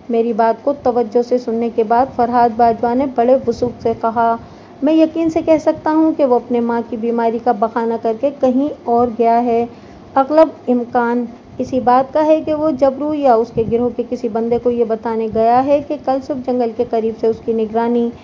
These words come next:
और हिफाजत में एक बेशबहा ख़जाना नजीबाबाद पहुँचाया जाने वाला है।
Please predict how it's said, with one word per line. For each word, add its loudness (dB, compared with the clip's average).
और 8
हिफाजत 2
में -2
एक -6
बेशबहा -2
ख़जाना -4
नजीबाबाद 2
पहुँचाया 2
जाने -2
वाला 2
है। 0